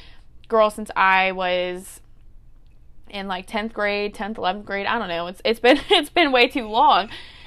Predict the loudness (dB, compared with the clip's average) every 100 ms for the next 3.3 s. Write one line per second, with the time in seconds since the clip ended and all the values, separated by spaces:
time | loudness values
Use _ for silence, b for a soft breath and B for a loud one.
0 | B -2 0 2 0 -2 0 0 -2 -4
1 | -6 -4 -4 -6 -6 -2 -2 -4 -12 -8
2 | -6 -4 2 2 2 -4 -2 -2 -4 -8
3 | -8 -14 -18